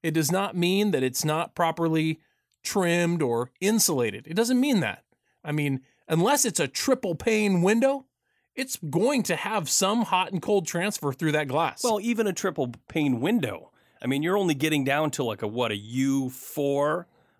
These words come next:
Speaker 2: which on the opposite scale of R value, it's still only, like, an, an R seven or something.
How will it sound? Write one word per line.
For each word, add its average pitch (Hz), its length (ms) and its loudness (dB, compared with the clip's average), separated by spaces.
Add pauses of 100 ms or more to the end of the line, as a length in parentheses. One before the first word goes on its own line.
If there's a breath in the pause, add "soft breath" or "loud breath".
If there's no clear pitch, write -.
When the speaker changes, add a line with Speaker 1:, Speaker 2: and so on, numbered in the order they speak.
Speaker 2:
which 151 260 -4
on 147 220 0
the 147 140 -2
opposite 147 540 -2
scale 151 580 0
of 127 240 -4
R 147 280 0
value, 110 640 -2
it's 127 140 -6
still 190 380 0
only, 117 220 0
like, 107 200 -4
an, 90 180 -12 (800)
an 147 200 -16
R 131 200 0
seven 175 460 0
or 233 120 2
something. 262 480 -2